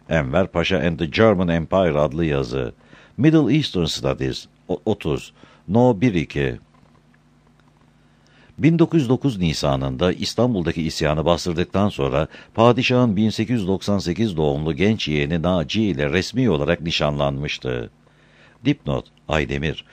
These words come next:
Makedonya'dan Orta Asya Enver Paşa, cilt iki, sayfa iki yüz yirmi altı.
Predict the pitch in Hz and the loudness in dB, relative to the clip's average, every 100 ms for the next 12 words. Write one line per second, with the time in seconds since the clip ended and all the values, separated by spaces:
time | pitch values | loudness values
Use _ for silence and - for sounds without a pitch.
0 | - - 78 80 76 98 95 76 82 71 | -20 -4 -2 0 0 2 2 2 0 0
1 | 78 90 80 - 85 76 69 78 69 73 | -2 -2 -2 0 0 2 0 -2 -2 -4
2 | 71 67 62 - 98 82 87 80 - 80 | -2 -4 -4 -2 -4 -2 -6 -6 -2 -2
3 | 80 90 82 92 69 78 73 73 69 - | 0 -2 0 -2 -2 -4 -4 -2 -2 -2
4 | 69 60 | -4 -6